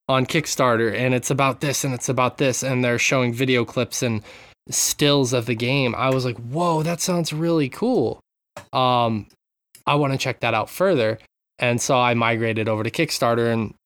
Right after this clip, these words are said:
from there, I've discovered a few games that I've since backed because somebody was just talking about it, um, in a quick and digestible way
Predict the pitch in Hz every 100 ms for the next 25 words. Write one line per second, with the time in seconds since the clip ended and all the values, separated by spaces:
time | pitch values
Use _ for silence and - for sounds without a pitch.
0 | _ _ _ - - 143 135 135 131 120
1 | 131 127 120 - 135 - 123 123 117 127
2 | - - 120 117 113 110 156 131 107 -
3 | 110 110 107 - - 117 - 113 117 123
4 | - - 110 - 110 107 - - - -
5 | - - 117 117 117 117 117 117 - 127
6 | 127 131 110 104 107 107 - _ _ _
7 | _ _ _ - 104 101 95 95 - _
8 | _ _ _ _ _ _ - 135 127 113
9 | - 147 135 - 135 117 107 110 110 110
10 | - 110 101 101 127 107 98